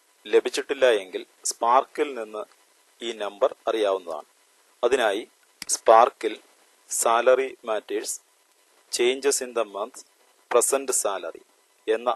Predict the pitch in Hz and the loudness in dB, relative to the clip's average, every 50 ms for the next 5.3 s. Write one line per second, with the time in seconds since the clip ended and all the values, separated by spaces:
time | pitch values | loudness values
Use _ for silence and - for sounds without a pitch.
0 | - - 107 104 101 - - - 104 101 92 90 87 - 92 92 101 160 - _ | -2 -2 -2 -2 0 -2 -6 -8 -8 -10 -10 -10 -10 -8 -6 -2 -2 -4 -4 _
1 | _ _ _ _ _ _ _ _ _ _ - 123 127 131 143 127 104 90 90 101 | _ _ _ _ _ _ _ _ _ _ 0 2 2 2 2 0 -6 -8 -6 -6
2 | 135 196 - _ _ _ _ _ - 113 110 110 110 110 107 107 - 151 196 - | -6 -6 -6 _ _ _ _ _ -16 -12 -12 -10 -8 -4 -2 0 2 0 0 0
3 | _ _ _ _ - 107 104 _ - - 120 123 127 117 110 104 98 95 95 92 | _ _ _ _ -12 -12 -12 _ -4 -2 -2 -2 0 -2 -6 -6 -8 -14 -10 -10
4 | 95 87 _ _ 104 104 104 104 104 110 110 104 - 117 107 107 107 110 110 113 | -10 -10 _ _ -18 -16 -14 -10 -4 -4 -4 -4 -4 -10 -12 -6 -2 0 0 0
5 | 113 110 104 104 117 135 | 0 -2 -8 -12 -14 -12